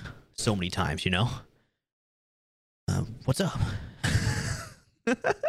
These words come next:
Nashcast, episode five. I sit down with one of my favorite people on planet Earth, uh, Tommy Fleming. He's been a friend of mine since we were fourteen.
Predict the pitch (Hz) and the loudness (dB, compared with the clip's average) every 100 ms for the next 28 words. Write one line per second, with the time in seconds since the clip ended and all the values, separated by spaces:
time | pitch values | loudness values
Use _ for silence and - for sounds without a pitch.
0 | - - _ _ _ - - - - - | -2 -4 _ _ _ -20 -16 -8 -4 2
1 | 120 151 - 104 - 120 135 131 120 - | 4 4 2 0 2 2 2 2 2 4
2 | 123 113 - - - _ _ _ _ - | 4 2 -2 -12 -20 _ _ _ _ 0
3 | - - 139 131 120 120 104 - - 139 | 2 2 2 4 4 6 4 2 0 2
4 | 143 131 - 110 101 95 98 98 92 90 | 4 2 2 2 4 4 4 4 6 4
5 | 69 - - - _ 92 78 69 - 107 | 2 -2 -10 -20 _ 2 2 2 2 2
6 | 95 - 90 71 60 - - - - - | 4 2 2 2 -2 -8 -16 -16 -16 -20
7 | _ _ - 110 117 107 98 117 107 98 | _ _ 0 2 4 2 4 4 4 6
8 | 95 95 - 90 - 98 90 80 - - | 6 4 2 -2 2 4 4 2 -2 2
9 | 117 - - 98 82 | 2 2 2 2 2